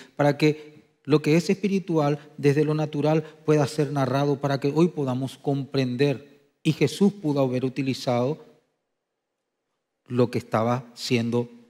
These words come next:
revelado. ¿Qué pasaba? La serpiente les mordía y la gente moría. Y había grande mortandad.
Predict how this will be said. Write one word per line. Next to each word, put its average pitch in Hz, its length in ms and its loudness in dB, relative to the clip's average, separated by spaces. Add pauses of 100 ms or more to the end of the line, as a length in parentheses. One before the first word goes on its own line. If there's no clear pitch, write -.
(580)
revelado. 127 760 0 (240)
¿Qué 170 120 2
pasaba? 120 500 -2 (220)
La 131 100 -2
serpiente 139 420 -2
les 151 100 -2
mordía 143 360 -2
y 160 60 -2
la 139 100 -4
gente 135 640 -6 (1300)
moría. 180 400 2 (1600)
Y 147 100 -2
había 151 180 4
grande 185 300 2
mortandad. 175 560 0